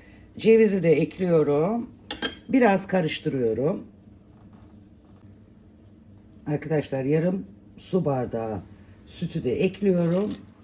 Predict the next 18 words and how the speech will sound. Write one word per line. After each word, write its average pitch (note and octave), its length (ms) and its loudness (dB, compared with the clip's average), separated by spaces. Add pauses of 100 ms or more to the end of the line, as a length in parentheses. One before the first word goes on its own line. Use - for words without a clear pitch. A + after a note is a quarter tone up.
(380)
Öyle D#3 280 4
karıştırıyorum. B2+ 920 -4 (520)
Aynı F3+ 300 2
bardağın B2+ 440 -2
içerisine A#2 640 -2
koydum. G#2+ 640 -2 (1700)
Arkadaşlar D#3+ 720 0 (100)
bunun B3 220 6
içerisine B2 760 -4
sadece D#3 880 0 (540)
sekiz F3+ 460 0
yemek C3+ 440 2
kaşığı A#2 560 -2 (120)
un D#3+ 400 -2 (1040)
ve F3+ 300 4 (460)
bir A#3 200 -2
kabartma D#3+ 560 2
tozu A2 440 -4